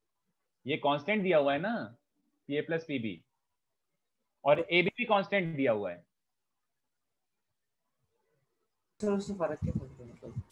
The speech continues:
Speaker 1: हाँ, हाँ, मत-, मतलब फर्क पड़ेगा ना, क्यों नहीं यार, पीए plus पीबी constant है, तो एक X है, एक six minus X है, और, अ, दूसरा वाला constant भी दिया हुआ है सेवन। तो अपन अब तो decide कर ही सकते हैं ना कि यार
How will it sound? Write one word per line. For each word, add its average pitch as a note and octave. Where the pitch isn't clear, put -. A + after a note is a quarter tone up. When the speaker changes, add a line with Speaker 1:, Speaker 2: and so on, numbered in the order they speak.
Speaker 1:
हाँ, A#3+
हाँ, C4
मत-, F#3+
मतलब D3+
फर्क A#2+
पड़ेगा A#2
ना, E3
क्यों C3
नहीं D3
यार, D3
पीए D#3+
plus A3
पीबी G3+
constant C3+
है, A2
तो D3+
एक F#3+
X F3+
है, A3
एक F#3
six F3+
minus D#3
X C3
है, G#2
और, F3+
अ, C3+
दूसरा G#3+
वाला A3+
constant G3+
भी G3+
दिया F#3
हुआ F3+
है F3+
सेवन। B2
तो -
अपन G3+
अब G#3
तो B3
decide F#3+
कर G3+
ही A#3
सकते F3+
हैं F#3
ना A#3
कि A#3+
यार B3